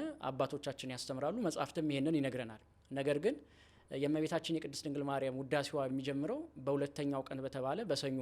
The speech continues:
ነው። እ፣ ታዲያ የፍጥረት መጀመሪያው ቀን እሁድ ከሆነ፣ ለምንድን ነው የእመቤታችን የቅድስት ድንግል ማርያም፣ እ፣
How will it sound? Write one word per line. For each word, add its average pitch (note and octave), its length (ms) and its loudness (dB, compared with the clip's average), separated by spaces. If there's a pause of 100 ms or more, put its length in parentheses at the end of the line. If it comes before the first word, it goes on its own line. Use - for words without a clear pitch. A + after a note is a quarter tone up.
ነው። A#2 100 -12 (260)
እ፣ C3 300 -4
ታዲያ D3 360 2
የፍጥረት D3+ 460 -2
መጀመሪያው C#3 500 2
ቀን C3+ 180 -6 (120)
እሁድ C#3 240 -4
ከሆነ፣ D3 320 -2 (600)
ለምንድን D#3 400 6
ነው D3 100 2
የእመቤታችን C#3 580 0
የቅድስት C3 320 -6
ድንግል C3 220 -2
ማርያም፣ B2 440 -2
እ፣ B2 140 -4